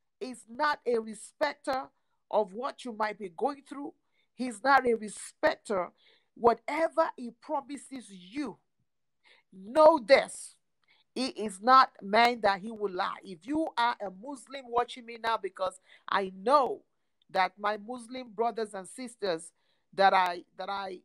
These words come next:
that I, that I've come to love and adore, that are in U K, that are in Dubai, that are in Saudi, Bahrain,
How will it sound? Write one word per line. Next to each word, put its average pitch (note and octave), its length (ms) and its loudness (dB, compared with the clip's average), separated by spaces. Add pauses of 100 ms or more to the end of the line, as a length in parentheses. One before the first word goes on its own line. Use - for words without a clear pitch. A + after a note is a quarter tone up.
(120)
that F3+ 120 -8
I, F#3+ 260 -8 (540)
that F#3+ 220 -8
I've G3 260 -8
come B3 260 -8
to A#3+ 100 -14
love A3 300 -2
and F#3+ 120 -6
adore, F3+ 560 -4 (440)
that F#3 100 -2
are F#3+ 140 2
in F#3 180 -14
U F#3 440 -12
K, B2 380 -4 (400)
that F#3+ 140 2
are G3+ 140 6
in F#3+ 160 -12 (100)
Dubai, F#3+ 560 -2 (200)
that G3+ 200 0
are F#3+ 40 -10
in F#3 180 -14
Saudi, A#3+ 600 -4
Bahrain, F#3 600 -6